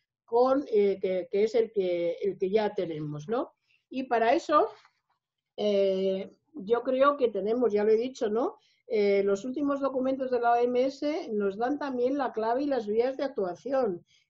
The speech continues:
¿no? El, en el, en el último, que está, que está incluido en el, en la Estrategia Mundial, eh, del Envejecimiento y la Salud, en la, también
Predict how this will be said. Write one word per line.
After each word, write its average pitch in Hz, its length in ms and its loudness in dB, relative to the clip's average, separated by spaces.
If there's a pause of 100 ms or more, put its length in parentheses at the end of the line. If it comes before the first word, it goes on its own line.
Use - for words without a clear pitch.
(100)
¿no? 233 340 -4
El, 190 580 -2
en 208 320 -2
el, 190 280 -2
en 202 180 -2
el 190 140 -4
último, 247 520 0 (220)
que 202 80 -2
está, 208 240 -4
que 226 280 4 (260)
está 208 280 0
incluido 240 680 2
en 190 160 -2
el, 180 580 0
en 202 160 -4
la 180 160 -4
Estrategia 196 480 -6
Mundial, 247 580 0 (400)
eh, 190 200 -4
del 180 160 -2
Envejecimiento 185 640 -4
y 247 40 -2
la 233 140 -2
Salud, 269 480 -2 (220)
en 190 260 0
la, 175 400 -4
también 196 640 0